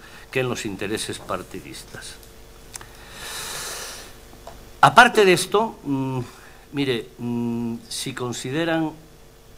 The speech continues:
que no debemos de tener presupuestos,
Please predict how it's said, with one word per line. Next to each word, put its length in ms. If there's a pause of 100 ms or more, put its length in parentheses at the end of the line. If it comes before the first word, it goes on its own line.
(540)
que 120
no 120
debemos 420
de 100
tener 300
presupuestos, 840